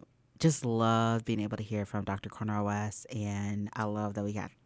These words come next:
a moment to kinda talk about it a little bit. Um, and I hope that as we kinda close out this episode,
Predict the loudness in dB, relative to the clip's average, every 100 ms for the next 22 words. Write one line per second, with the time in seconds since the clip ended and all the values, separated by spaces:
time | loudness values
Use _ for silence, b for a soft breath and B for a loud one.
0 | -6 -2 2 2 2 0 -2 -2 -2 0
1 | -2 -4 -4 -4 -4 -2 0 0 0 0
2 | -2 -4 B B B B B B B -10
3 | -4 0 0 0 0 0 -2 -8 _ _
4 | _ _ _ _ _ _ 2 4 4 2
5 | -4 0 4 6 4 2 -6 0 2 2
6 | 2 0 -2 _ 0 2 2 4 4 4
7 | 2 2 2 2 2 2 0 0 -2 0
8 | 0 2 0 -4 -10 _ -4 -2 0 -2
9 | 0 0 2 0 0 -2